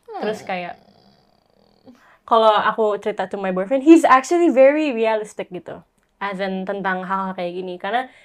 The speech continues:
Speaker 2: dia dari point of view orang awam kan. So,
Speaker 1: Iya.
Speaker 2: he's like, dia selalu ngasih kayak, "Ya udah, gini kamu lihatnya, bla, bla, bla, bla, bla, bla," gitu. Yang maksudnya, without even him realizing, it helps me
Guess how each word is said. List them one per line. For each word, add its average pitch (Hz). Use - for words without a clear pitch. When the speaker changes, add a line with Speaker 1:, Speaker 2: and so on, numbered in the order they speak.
Speaker 2:
dia 240
dari 269
point 220
of 214
view 208
orang 208
awam 220
kan. 180
So, 226
Speaker 1:
Iya. 196
Speaker 2:
he's 214
like, 180
dia 233
selalu 240
ngasih 208
kayak, 214
"Ya 233
udah, 262
gini 254
kamu 220
lihatnya, 190
bla, 180
bla, 180
bla, 180
bla, 180
bla, 175
bla," 190
gitu. 160
Yang 170
maksudnya, 240
without 254
even 269
him 262
realizing, 226
it -
helps -
me 233